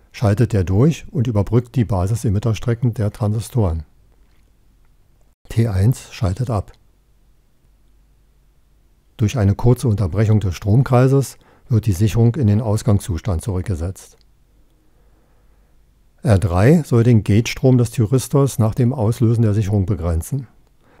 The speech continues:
Er muss aber so gewählt werden, dass beim verwendeten Thyristor ein sicheres Durchschalten möglich ist.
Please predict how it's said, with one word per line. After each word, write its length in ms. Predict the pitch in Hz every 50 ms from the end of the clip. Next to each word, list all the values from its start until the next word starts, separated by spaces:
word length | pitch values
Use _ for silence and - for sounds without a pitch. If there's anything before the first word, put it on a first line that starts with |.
| _ - _ _ _ _ _ _ _ _ _ _ - _ _ _ _ _ _ _ _ _ -
Er 100 | - 98
muss 200 | 101 113 113 -
aber 160 | 104 95 92
so 160 | 82 87 101
gewählt 340 | 117 123 107 117 123 117 117
werden, 200 | 131 113 117 113
dass 160 | 98 92 -
beim 240 | - - 95 92 95
verwendeten 440 | - 113 104 90 98 110 110 113 113
Thyristor 640 | - 107 104 98 110 104 - - 123 113 113 107 - - - - - - -
ein 140 | - 104 95
sicheres 400 | 87 104 90 90 110 104 98 -
Durchschalten 560 | - 101 107 107 - - 101 90 92 - 98
möglich 380 | 87 82 85 - - 107 90 123
ist. 320 | 131 117 - - _ _